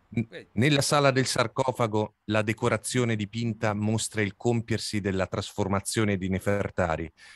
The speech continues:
Speaker 1: fino al raggiungimento dell'immortalità.
Speaker 2: Questa l'hai detta troppo frettolosamente.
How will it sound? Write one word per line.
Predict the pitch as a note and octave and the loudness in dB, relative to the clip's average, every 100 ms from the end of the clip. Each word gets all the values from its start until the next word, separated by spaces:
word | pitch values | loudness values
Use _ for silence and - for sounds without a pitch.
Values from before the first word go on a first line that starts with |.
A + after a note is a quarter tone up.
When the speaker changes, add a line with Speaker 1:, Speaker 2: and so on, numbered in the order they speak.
| _ | _
Speaker 1:
fino | - C#3+ B2+ | 2 4 4
al | A2+ | 4
raggiungimento | G2 G2+ G2 F#2 G#2 G#2 A2+ B2+ A#2 - A#2+ | 2 0 -2 0 0 2 0 -2 -4 -8 -8
dell'immortalità. | - A2 G#2 G2+ G2+ G#2 - G2 - D#2+ - _ _ | -4 -2 2 2 2 0 -2 -2 -2 -6 -8 _ _
Speaker 2:
Questa | _ D#3+ - A#2 G#2 - _ | _ -20 -20 -18 -18 -20 _
l'hai | G2+ G#2+ G2+ | -20 -20 -20
detta | A2 _ - G#2+ G2+ G2 G2 | -20 _ -20 -20 -20 -20 -20
troppo | _ A#2+ _ A2 | _ -20 _ -20
frettolosamente. | G#2 G2+ _ F#2+ F2+ E2 C#2+ G#1 _ | -20 -20 _ -20 -20 -20 _ _ _